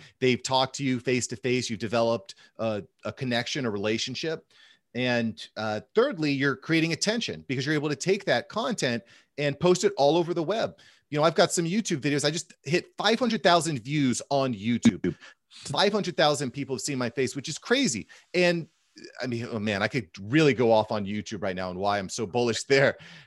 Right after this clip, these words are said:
Um, but it's just such a powerful way of building your, your network, your authority, and your attention. Um, it's just infinite. It's,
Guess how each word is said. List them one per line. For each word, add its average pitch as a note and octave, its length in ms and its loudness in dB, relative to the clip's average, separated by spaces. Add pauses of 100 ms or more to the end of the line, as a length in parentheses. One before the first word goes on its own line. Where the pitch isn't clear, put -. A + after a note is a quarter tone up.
(140)
Um, A#2+ 400 2 (720)
but E3 140 4
it's D3 100 0
just - 140 -2
such G3+ 180 2
a G3+ 40 0
powerful E3+ 360 2
way C#3+ 140 6
of A#2+ 120 2
building D3 320 0
your, A2 200 -2
your A2+ 200 0
network, D3+ 440 -2
your B2+ 80 -2
authority, C3+ 420 2
and G#2+ 100 0
your F#2 120 -2
attention. F3 640 -2 (460)
Um, G#2 360 -8
it's - 360 -6 (120)
just A#2+ 400 -6
infinite. F3 460 2
It's, C#3 160 -4